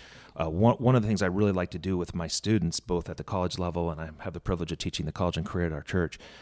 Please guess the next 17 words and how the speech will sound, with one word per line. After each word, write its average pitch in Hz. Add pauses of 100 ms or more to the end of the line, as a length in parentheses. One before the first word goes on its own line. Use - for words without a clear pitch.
(240)
uh, 87
is 95
to -
go 101
back 95
and 87
make 98
sure 92
what 85
we're 85
talking 101
about 87
the -
same 82
word, 76 (180)
right? 90
Using 117